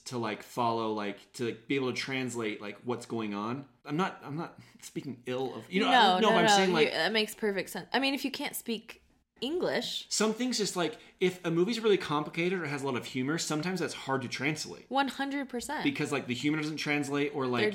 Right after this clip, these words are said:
Speaker 2: They're, the culturally different.
Speaker 1: Yes.
Speaker 2: It's, it's difficult. And if your, if your goal is to make money,
Speaker 1: And you
Speaker 2: you
Speaker 1: want
Speaker 2: would
Speaker 1: to just
Speaker 2: obviously
Speaker 1: broadly entertain people. You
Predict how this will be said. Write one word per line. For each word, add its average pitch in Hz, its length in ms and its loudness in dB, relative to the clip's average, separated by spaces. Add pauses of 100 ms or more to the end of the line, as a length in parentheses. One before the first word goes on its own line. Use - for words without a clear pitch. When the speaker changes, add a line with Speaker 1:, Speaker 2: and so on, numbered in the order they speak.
Speaker 2:
They're, 196 120 -2
the - 40 -14
culturally 220 520 0
different. 190 520 -4
Speaker 1:
Yes. - 380 0
Speaker 2:
It's, - 80 -10
it's 196 200 -8
difficult. 196 420 -6
And 185 80 -2
if 190 160 -6
your, 185 180 -2 (180)
if 185 200 -8
your 185 100 -4 (100)
goal 208 300 4
is 185 120 0
to - 180 -6
make 175 260 -4
money, 180 540 -2
Speaker 1:
And 156 100 2
you 160 80 6
Speaker 2:
you - 60 4
Speaker 1:
want 165 140 6
Speaker 2:
would - 20 0
Speaker 1:
to - 80 2
just 190 100 6
Speaker 2:
obviously 185 600 -2
Speaker 1:
broadly 160 480 2
entertain 143 400 -2
people. 113 280 -4
You 113 60 -2